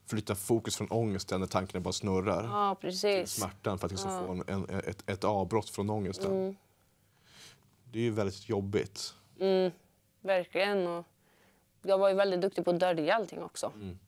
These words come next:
Speaker 2: Så det var ju inte riktigt någon som
Speaker 1: Dina föräldrar, din mamma såg ingenting på det
Speaker 2: Nej.
Speaker 1: sättet?
Speaker 2: Nej, jag var väldigt duktig på. Och jag var ju också, jag var ju väldigt, jag stängde ju ute mamma väldigt tidigt. Så här,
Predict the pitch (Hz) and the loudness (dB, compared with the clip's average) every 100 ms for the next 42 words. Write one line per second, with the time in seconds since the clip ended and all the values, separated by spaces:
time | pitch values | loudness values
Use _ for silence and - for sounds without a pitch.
0 | _ - - 185 185 185 190 180 175 - | _ -10 0 2 4 2 2 2 -2 -2
1 | 165 165 160 147 147 151 - - 107 107 | -4 -2 -2 -2 -4 -4 -8 -8 -4 -4
2 | 110 101 107 107 107 101 107 - 95 107 | -2 0 0 2 2 2 -2 -2 -2 -2
3 | 92 90 95 85 90 190 185 175 175 170 | -2 -4 -6 -6 -4 -2 0 0 -2 -4
4 | - _ _ _ _ _ _ _ _ _ | -10 _ _ _ _ _ _ _ _ _
5 | _ _ - 185 180 175 175 170 165 170 | _ _ -8 -4 -2 -2 -4 -4 -2 -2
6 | 175 165 165 170 - 160 - 165 160 - | 0 -2 -2 -6 -6 -6 -2 -2 -2 -12
7 | _ _ _ _ _ _ _ - - - | _ _ _ _ _ _ _ -20 -20 -8
8 | - 196 220 240 240 233 - 214 208 196 | 2 4 6 6 6 4 2 4 6 6
9 | 214 208 226 196 190 190 - 202 202 196 | 4 4 4 2 0 -2 2 4 6 6
10 | 185 208 - 202 220 196 180 185 147 - | 6 4 4 4 4 4 4 4 2 2
11 | 190 151 127 - - - 180 | 2 2 -2 -6 -8 0 2